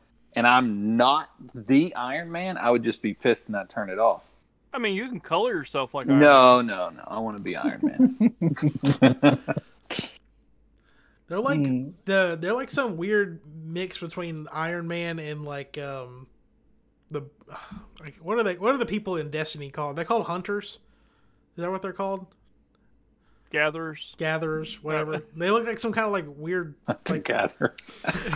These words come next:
Speaker 3: I don't know. I don't, I don't pay
Speaker 2: So they
Speaker 3: attention.
Speaker 2: got four different classes. You got, like, it's basically like a, a mage class,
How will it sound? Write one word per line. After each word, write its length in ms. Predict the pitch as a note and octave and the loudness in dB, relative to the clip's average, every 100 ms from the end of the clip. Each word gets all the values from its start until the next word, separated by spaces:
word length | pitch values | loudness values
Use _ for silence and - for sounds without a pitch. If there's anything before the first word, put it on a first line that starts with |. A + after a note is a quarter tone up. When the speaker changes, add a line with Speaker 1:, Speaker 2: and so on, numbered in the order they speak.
| - - - - - - - - _ _ - G3 - - - | -6 -12 -20 -10 -8 -8 -10 -12 _ _ -10 -4 -4 -6 -2
Speaker 3:
I 120 | G#3 | 4
don't 200 | B3+ F3+ | 4 2
know. 280 | D#3+ C#3+ - - | -4 -8 -12 -10
I 60 | |
don't, 180 | F3 G3 F#3 | -8 -8 -8
I 60 | F#3 | -8
don't 220 | G3 F3+ | -8 -8
pay 140 | F#3 | -10
Speaker 2:
So 120 | D#3 | -6
they 120 | B3+ C4+ | -2 4
Speaker 3:
attention. 180 | C#4+ | 4
Speaker 2:
got 60 | C4 | 4
four 280 | - B3+ B3+ | 2 6 6
different 360 | B3 A3+ A3 | 6 2 0
classes. 840 | F3+ F#3 E3 D#3 - E3 D#3 D3 E3+ | 0 4 4 4 0 -2 -2 -2 -4
You 180 | E3 | -4
got, 500 | D#3+ F3 F3 F3 E3+ | -2 0 2 2 -2
like, 300 | F3 D#3+ D#3+ - | -2 -2 -2 -2
it's 220 | F#3+ - | -6 -6
basically 500 | F3 A#3 A3+ - F3 | -2 -2 -2 -6 -4
like 220 | D#3+ D3 | -2 0
a, 240 | D3 C3+ C3 - | -2 -4 -6 -8
a 80 | C#3+ | -6
mage 400 | C3+ D3 E3 - | -4 -4 -4 -6
class, 580 | F3 E3 E3 D#3+ - | -2 0 0 -4 -12